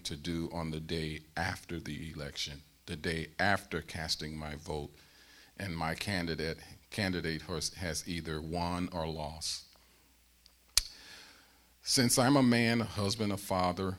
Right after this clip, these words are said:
a life coach, an ordained minister, and an overall nice guy,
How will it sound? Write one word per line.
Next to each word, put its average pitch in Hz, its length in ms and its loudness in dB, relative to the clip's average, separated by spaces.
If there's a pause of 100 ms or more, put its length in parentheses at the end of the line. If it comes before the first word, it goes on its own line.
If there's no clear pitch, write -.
(120)
a 85 60 -4
life 87 380 0
coach, 87 400 -2
an 80 120 -6
ordained 87 480 0
minister, 90 600 -2 (300)
and 92 120 0
an 87 100 0
overall 87 460 2
nice 82 340 -2
guy, 80 440 -4